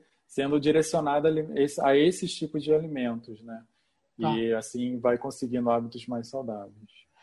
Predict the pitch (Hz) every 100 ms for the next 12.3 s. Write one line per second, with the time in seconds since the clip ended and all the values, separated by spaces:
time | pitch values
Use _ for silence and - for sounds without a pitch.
0 | _ - 170 - - - 240 247 285 277
1 | 262 - 254 247 240 - 254 214 254 -
2 | - 254 254 262 247 _ _ _ _ -
3 | 208 208 214 - _ _ _ _ _ _
4 | - 175 180 170 - - 165 214 208 196
5 | 190 196 214 175 190 190 196 - 208 165
6 | 135 135 - 143 139 175 - 202 208 214
7 | 226 285 285 196 185 233 220 190 190 175
8 | 180 165 175 139 175 160 185 165 143 139
9 | 165 175 175 - - 214 226 165 185 202
10 | - 202 160 160 196 175 - 180 151 143
11 | 143 156 190 170 - - 180 - - -
12 | 107 101 123